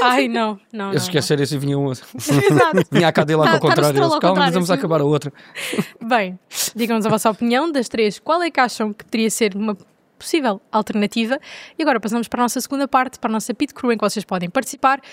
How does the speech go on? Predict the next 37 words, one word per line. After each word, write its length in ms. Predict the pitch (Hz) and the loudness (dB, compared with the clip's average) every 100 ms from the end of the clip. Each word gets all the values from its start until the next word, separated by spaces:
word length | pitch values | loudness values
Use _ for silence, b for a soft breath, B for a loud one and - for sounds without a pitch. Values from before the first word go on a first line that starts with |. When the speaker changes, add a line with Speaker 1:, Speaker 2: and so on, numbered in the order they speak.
| B | B
Speaker 1:
enviar 220 | 240 202 | -2 0
as 80 | 196 | -2
vossas 160 | 185 - | -6 -10
perguntas 420 | 226 214 196 190 | -6 -4 -4 -4
tanto 160 | 202 165 | -6 -4
para 100 | 196 | -2
o 40 | |
YouTube, 400 | 220 - 294 262 - | -2 -2 -2 -4 -2
para 100 | 233 | -4
o 40 | |
Spotify 500 | - 208 220 202 190 | 0 -2 0 0 2
ou 80 | 320 | 0
mesmo 200 | 320 294 | 0 0
no 60 | 233 | 0
nosso 180 | 202 185 | -2 -4
Instagram 300 | 208 202 190 | -4 -2 -4
e 40 | |
esperarem 380 | 180 - 175 175 | -6 -6 -6 -6
pelo 300 | 165 185 180 B B B B | -6 -10 -10 B B B B
emblemático 680 | 320 285 226 240 233 233 190 _ _ - | -4 -4 -2 -2 -2 -8 -14 _ _ -16
story 280 | - 226 214 | -2 0 2
que 40 | |
nós 140 | 214 - | 0 -2
pomos 180 | 208 | -4
todas 160 | 202 185 | -2 -4
as 100 | 190 | -4
semanas 260 | 208 185 175 | -4 -6 -6
a 60 | |
perguntar. 460 | - 208 226 285 311 B B B B _ | -8 -6 0 0 0 B B B B _
Vamos 120 | 269 | -12
com 60 | - | -10
a 40 | |
primeira. 380 | 262 277 220 208 | -6 -2 -2 -2
Será 320 | - - 240 247 | -8 -2 0 0
que 160 | - | -2
Hamilton 340 | 240 233 226 220 | -4 -4 -6 -6
terá 320 | 202 180 | -2 0